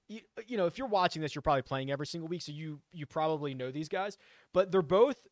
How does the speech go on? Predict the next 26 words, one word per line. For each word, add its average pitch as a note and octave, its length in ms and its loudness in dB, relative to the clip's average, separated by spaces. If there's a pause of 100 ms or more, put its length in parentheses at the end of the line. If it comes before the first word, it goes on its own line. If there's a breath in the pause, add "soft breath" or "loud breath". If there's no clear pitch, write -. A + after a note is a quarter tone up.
Georgia G#3 320 2
Bulldogs, D3 500 -2
right? D3+ 180 0
So E3+ 100 -2
they've E3+ 120 2
got F3+ 200 4
that G3 180 2
connection. D3 420 0
Most E3 180 -2
people D#3+ 140 -12
be G3 60 -2
like, G#3 140 -2
"What? D#4+ 240 4
Sepp C#4 180 2
Straka's C#4 340 -4
from A#3+ 160 -8
Austria. G3+ 540 -2
How, G#3+ 220 0
wh-, A3 400 -2
what? A#3+ 140 0
These C4 140 -8
guys G3 180 0
don't E3+ 160 -4
know E3 140 2
each E3+ 120 -4
other." G3 160 -2